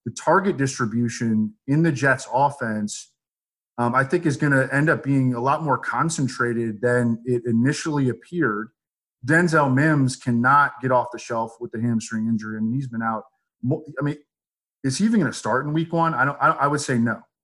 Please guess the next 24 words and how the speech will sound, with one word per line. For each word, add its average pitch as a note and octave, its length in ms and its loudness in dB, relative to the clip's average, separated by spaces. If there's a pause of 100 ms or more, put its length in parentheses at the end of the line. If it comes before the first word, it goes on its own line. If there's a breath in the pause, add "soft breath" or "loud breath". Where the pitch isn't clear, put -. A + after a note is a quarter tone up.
(560)
Um, B2 400 0
Breshad B2+ 460 0
Perriman C#3 760 0 (200)
has C3 180 0
been B2+ 180 0
dealing A#2+ 340 0
with A2 140 -4
knee D3+ 240 2
swelling C#3+ 560 -2
and A#2 180 -2
missing A#2 300 -4
practice D3+ 460 0
time. C3 380 -2 (280 soft breath)
The B2 80 -8 (100)
only G#3+ 580 2
other D#3+ 500 2 (1200)
pass E3+ 260 2
catcher G#2+ 420 -8
in B2 140 -4
the A#2+ 80 0
Jets C#3 320 0
offense G#2 600 -4 (100)
that B2 100 -2
has C3+ 240 2